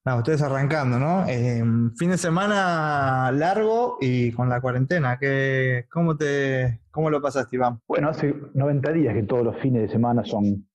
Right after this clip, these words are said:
Speaker 1: <laughs>
Speaker 2: largos y que en realidad todos los días son fines de semana, por lo menos para, para nosotros,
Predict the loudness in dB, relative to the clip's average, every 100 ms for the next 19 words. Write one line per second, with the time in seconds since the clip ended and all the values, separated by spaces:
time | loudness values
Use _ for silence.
0 | 0 0 0 -2 -2 0 0 -2 -8 -4
1 | -4 -4 0 0 0 -2 -4 -10 -18 -6
2 | -2 0 0 0 0 0 0 0 2 0
3 | 0 0 0 0 0 2 2 0 -2 -4
4 | -10 -2 0 0 0 0 0 -2 _ _
5 | _ -4 0 2 2 2 2 0 0 -2
6 | 0 0 -2